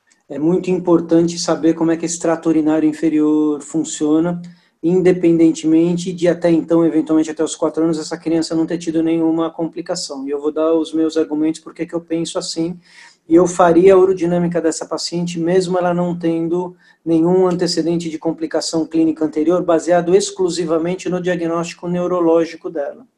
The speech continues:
tá? Mesmo se esse ultrassom mostrasse um resíduo mais baixo.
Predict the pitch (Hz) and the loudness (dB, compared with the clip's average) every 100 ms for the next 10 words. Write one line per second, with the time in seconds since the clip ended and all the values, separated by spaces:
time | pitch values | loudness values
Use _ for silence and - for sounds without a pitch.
0 | _ _ - 160 - - _ 160 185 190 | _ _ -4 -4 -4 -20 _ 4 4 4
1 | 190 - - 185 175 - 180 180 175 175 | 0 -2 -2 -2 -2 -2 -4 -4 -4 -2
2 | 175 170 175 175 165 170 170 180 170 151 | -2 -2 -6 -4 -4 -6 -4 -4 -4 -6
3 | 131 123 - | -10 -12 -18